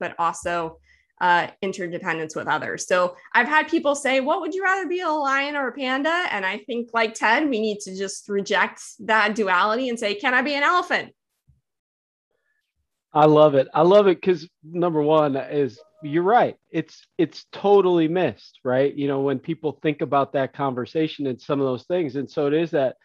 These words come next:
Speaker 2: the intentionality of placing that there and for you to catch that and to think about that is,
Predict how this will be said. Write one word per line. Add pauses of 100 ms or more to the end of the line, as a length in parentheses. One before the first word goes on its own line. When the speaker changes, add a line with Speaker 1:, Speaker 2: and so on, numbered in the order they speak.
(440)
Speaker 2:
the
intentionality
of
placing
that
there
and
for
you
to
catch
that
and
to
think
about
that
is,